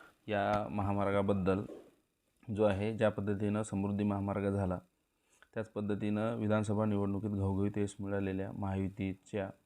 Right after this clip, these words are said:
महत्त्वाकांक्षी प्रकल्पाचे काय, याची चर्चा आता सुरू झाली आहे. तर याचं काही दिवसातच आपल्याला अपडेट मिळेल आणि समृद्धी महामार्गाचं एक भवितव्य येत्या काही काळात ठरू शकतं.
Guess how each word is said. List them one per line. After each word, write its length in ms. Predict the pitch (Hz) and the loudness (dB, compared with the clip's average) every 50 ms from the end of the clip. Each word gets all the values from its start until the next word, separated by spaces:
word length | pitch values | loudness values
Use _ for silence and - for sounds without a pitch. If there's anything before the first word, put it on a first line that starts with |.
| _ - | _ -12
महत्त्वाकांक्षी 540 | 117 107 104 101 117 110 113 107 110 104 117 | -8 -6 -4 -4 -2 -2 -2 -2 -2 -2 -6
प्रकल्पाचे 540 | - - 107 - 107 101 - 101 95 - 107 - - | -6 -6 -6 -4 -4 -4 -4 -4 -6 -8 -8 -4 0
काय, 200 | 110 98 92 90 - - _ _ _ _ _ _ _ _ _ - | 2 2 0 0 -6 -14 _ _ _ _ _ _ _ _ _ -12
याची 160 | 104 95 113 | -8 -8 -6
चर्चा 440 | 104 - 107 101 98 98 - 110 104 | -4 -2 0 0 0 0 0 0 0
आता 180 | 98 87 104 104 | 0 0 -2 -2
सुरू 260 | 101 - 95 95 92 | -2 -2 -2 -2 -2
झाली 260 | 92 95 95 98 98 | -2 -2 -4 -4 -4
आहे. 220 | 98 98 95 98 123 - _ _ _ _ _ _ _ _ | -4 -4 -4 -6 -6 -8 _ _ _ _ _ _ _ _
तर 60 | - 104 | -8 -6
याचं 220 | 101 95 - 113 | -6 -6 -6 -4
काही 360 | 110 - 107 110 117 120 120 | 0 2 2 4 4 4 2
दिवसातच 520 | 107 104 101 101 104 101 117 110 117 107 110 | 2 2 2 2 2 0 0 0 0 0 -2
आपल्याला 340 | 104 107 110 104 104 104 | -2 -2 0 0 2 4
अपडेट 300 | 98 98 101 95 104 101 | 4 4 4 2 2 2
मिळेल 340 | 101 104 101 95 95 95 95 - - | 4 2 2 2 2 0 -2 -4 -6
आणि 180 | 98 95 95 95 | -8 -6 -6 -6
समृद्धी 400 | - - 95 95 98 101 98 104 | -6 -4 -2 -2 -2 0 0 0
महामार्गाचं 640 | 104 98 95 95 95 95 95 95 95 92 90 101 98 | 0 -2 -2 -2 -4 -4 -2 -2 -2 -4 -4 -4 -4
एक 140 | 95 95 | -4 -4
भवितव्य 440 | 92 101 95 92 92 92 90 90 90 92 117 - _ _ _ _ _ _ | -4 -4 -4 -6 -4 -4 -4 -4 -4 -6 -8 -12 _ _ _ _ _ _
येत्या 180 | - 95 - 95 | -16 -12 -10 -6
काही 180 | - 95 95 92 | -4 -4 -4 -4
काळात 240 | - 95 95 95 | -2 -2 -2 -2
ठरू 300 | 95 - - - 98 95 | -4 -6 -8 -6 -6 -6
शकतं. 360 | 95 92 90 - _ _ - | -4 -6 -8 -12 _ _ -20